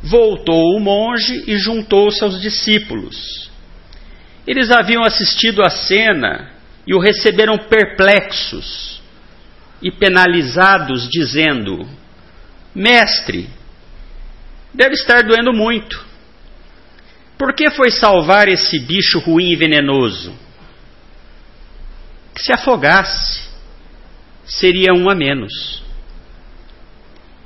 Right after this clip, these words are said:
Veja como ele respondeu à sua ajuda.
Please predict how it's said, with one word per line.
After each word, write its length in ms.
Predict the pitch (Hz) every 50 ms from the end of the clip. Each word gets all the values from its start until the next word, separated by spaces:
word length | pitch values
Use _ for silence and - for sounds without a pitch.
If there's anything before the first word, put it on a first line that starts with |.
| - - - - - - - - - - - - - - -
Veja 360 | - 135 165 226 233 220 233 220
como 180 | 240 233 226
ele 80 | 214 208
respondeu 680 | 196 214 208 - - - 202 196 185 170 185 208 208
à 40 | 202
sua 240 | 185 - - 202 185
ajuda. 720 | 170 131 117 147 202 226 240 196 - 101 - - - -